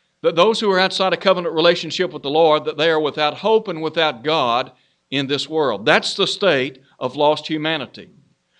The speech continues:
What then is our responsibility? Our responsibility is to take the gospel to them.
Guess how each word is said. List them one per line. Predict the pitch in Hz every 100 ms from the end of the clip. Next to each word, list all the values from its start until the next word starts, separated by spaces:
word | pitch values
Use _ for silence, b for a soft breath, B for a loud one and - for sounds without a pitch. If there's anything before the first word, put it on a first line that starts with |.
| _
What | 175 233
then | 220 214
is | 196
our | 196 196
responsibility? | 185 - 160 143 139 139 127
Our | - 170 247
responsibility | 220 - 170 - 147 147 156 170 190 190 -
is | 156 156
to | 165
take | 170 170
the | 180
gospel | 180 202 - 139
to | 104
them. | 110 92